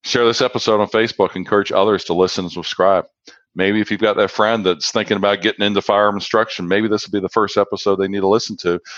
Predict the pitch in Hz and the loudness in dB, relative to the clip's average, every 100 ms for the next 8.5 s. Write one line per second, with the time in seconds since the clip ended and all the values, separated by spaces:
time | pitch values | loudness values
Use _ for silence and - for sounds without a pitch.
0 | - - 98 104 107 104 - 113 107 101 | -14 0 2 4 2 0 0 0 2 2
1 | 98 - 98 90 107 107 92 85 - 95 | 0 -2 -2 0 0 2 0 -2 0 2
2 | 95 95 87 95 104 90 80 - _ _ | 4 2 2 2 2 -4 -8 -12 _ _
3 | 90 82 82 95 90 95 95 - - 107 | 0 2 2 2 2 2 0 -4 -4 -2
4 | 98 98 98 90 - 95 98 101 90 90 | 0 0 0 -6 -4 2 2 2 2 4
5 | 92 92 - - 90 82 80 _ - _ | 4 2 -2 -8 -2 -2 -2 _ -20 _
6 | - 78 80 101 92 82 95 90 107 95 | -8 -6 -2 0 2 2 0 -2 -2 -2
7 | 76 78 80 82 76 - 95 98 101 92 | 0 -2 -2 -2 -2 -4 -2 0 0 -6
8 | - 117 107 95 95 | -6 -2 0 0 -4